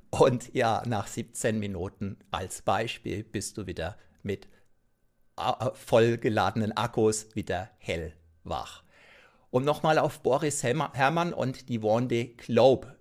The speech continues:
zurückzukommen, die jetzt in Kürze ihren, äh, Sieger finden wird. Ich kannte Boris Herrmann zuvor nicht.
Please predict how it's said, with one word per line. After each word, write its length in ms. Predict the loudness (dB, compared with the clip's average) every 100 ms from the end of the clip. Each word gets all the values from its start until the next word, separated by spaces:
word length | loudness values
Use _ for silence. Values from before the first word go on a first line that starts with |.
| _
zurückzukommen, 1080 | -10 -6 -6 -6 -10 -10 -6 -6 -4 -6 -8 -6
die 120 | -2
jetzt 420 | -2 -2 -6 -8 _ _ _ _ -4
in 320 | 0 0 -2
Kürze 500 | 0 0 2 -2 -2
ihren, 480 | 0 0 2 0 -2
äh, 240 | -2 -4
Sieger 540 | -4 -6 -4 -2 -4 -6 _
finden 580 | -8 -6 -6 -8 -12 -10
wird. 320 | -8 -8 -8 _ -20 -20 -20 -20 -20 -20 _ _ -8
Ich 200 | -8 -2
kannte 280 | 2 2
Boris 440 | 2 0 0 -4 -4
Herrmann 420 | -4 -2 -4 -6 -8
zuvor 600 | -8 -8 -4 -2 -2 -6 _ -4
nicht. 480 | -2 -2 -8 -18